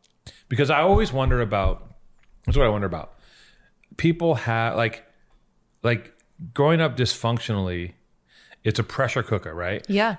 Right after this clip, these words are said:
Speaker 1: And a lot of times, yeah, a diamond's made, <laughs> but for the most times it's, like, fucked up. It's like a diamond, like, coated in shit,
Speaker 2: Yes.
Speaker 1: you know? <laughs> And, like,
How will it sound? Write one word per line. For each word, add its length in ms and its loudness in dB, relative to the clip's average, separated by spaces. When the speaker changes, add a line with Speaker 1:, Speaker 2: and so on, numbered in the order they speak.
Speaker 1:
And 400 0
a 80 2
lot 240 4
of 60 -4
times, 720 -2
yeah, 680 2
a 100 0
diamond's 460 0
made, 320 -2
<laughs> 80 -20
but 200 -2
for 100 0
the 80 4
most 220 2
times 260 -2
it's, 160 -6
like, 180 0
fucked 300 -6
up. 220 -10
It's 240 0
like 80 2
a 80 4
diamond, 480 0
like, 160 0
coated 260 2
in 120 -2
shit, 400 -6
Speaker 2:
Yes. 200 2
Speaker 1:
you 60 0
know? 220 0
<laughs> 20 -20
And, 140 2
like, 300 -2